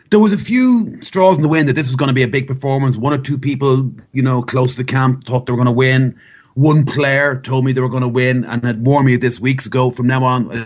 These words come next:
he was the first player I met afterwards. I won't say who it was. He said, "You're gonna listen to me in future." I said, "Yeah, damn right I will." Um, and so the way they started and everything else, um, was good. Good try.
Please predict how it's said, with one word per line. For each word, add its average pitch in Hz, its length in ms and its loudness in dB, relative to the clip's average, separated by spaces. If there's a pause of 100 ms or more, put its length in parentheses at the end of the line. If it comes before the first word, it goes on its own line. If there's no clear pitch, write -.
he 135 120 -4
was 135 80 4
the 135 60 0
first 135 220 -2
player 135 160 -2
I - 20 2
met 123 140 0
afterwards. 127 320 -4
I 117 40 -6
won't 123 100 -4
say 120 80 -6
who 113 80 -2
it 113 60 -4
was. 135 380 -2
He 113 120 -8
said, 120 200 -4
"You're 127 60 0
gonna 135 120 2
listen 139 220 0
to 131 60 -6
me 135 80 2
in 127 80 2
future." 135 280 0
I - 40 0
said, 120 180 -4
"Yeah, 123 140 0
damn 127 260 0
right 127 240 0
I 127 120 -2
will." 127 260 -2 (260)
Um, 139 440 0 (320)
and 165 120 0
so 180 60 0
the 185 80 2
way 180 120 2
they 170 100 0
started 165 420 -2
and 151 100 -6
everything 151 240 -4
else, 147 460 -8
um, 131 340 -6
was 135 160 -2
good. 139 460 -2 (100)
Good 135 160 -6
try. 135 600 -2